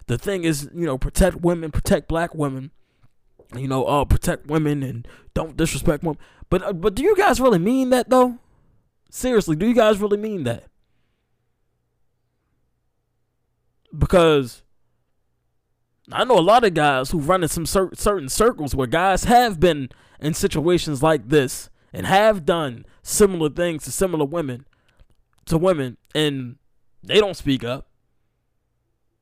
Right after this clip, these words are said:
So, fellas, hold, hold yourself accountable with your own friends. If you know somebody in your friend group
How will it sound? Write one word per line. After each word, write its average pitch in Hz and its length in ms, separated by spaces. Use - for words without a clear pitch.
So, 170 160
fellas, 175 380
hold, 240 280
hold 247 240
yourself 208 400
accountable 139 680
with 196 220
your 180 140
own 226 320
friends. 113 640
If 113 140
you 214 140
know 277 160
somebody 240 540
in 226 80
your 208 120
friend 240 340
group 247 380